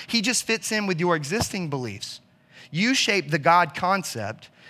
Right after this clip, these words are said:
The God concept doesn't shape you. You have more glory than the God concept.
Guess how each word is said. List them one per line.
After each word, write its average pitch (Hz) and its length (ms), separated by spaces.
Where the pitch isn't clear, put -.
The 170 80
God 196 320
concept 196 420
doesn't 156 280
shape 139 340
you. 139 340
You 208 260
have 180 260
more 180 220
glory 156 560
than 147 180
the 143 80
God 143 320
concept. 170 720